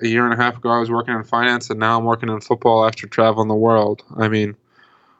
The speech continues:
we're traveling the country and going to a couple outside places outside the country, but, you know, basically, if, if you work hard, people will notice.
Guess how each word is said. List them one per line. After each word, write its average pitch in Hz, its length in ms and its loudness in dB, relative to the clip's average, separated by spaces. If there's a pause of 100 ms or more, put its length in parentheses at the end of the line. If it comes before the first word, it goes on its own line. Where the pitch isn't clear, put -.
we're 113 140 4
traveling 110 400 2
the 104 80 -6
country 110 400 0
and 101 80 -4
going 113 160 2
to 113 60 0
a - 20 -10
couple 113 480 0 (180)
outside 110 480 0
places 107 300 0
outside 107 300 2
the 107 80 -2
country, 110 400 -2
but, 113 200 0 (640)
you 117 60 -4
know, 120 180 4
basically, 123 720 4
if, - 160 0 (240)
if 143 180 0
you 143 140 6
work 165 240 4
hard, 160 420 2 (220)
people 120 280 0
will 113 140 2
notice. 110 580 -4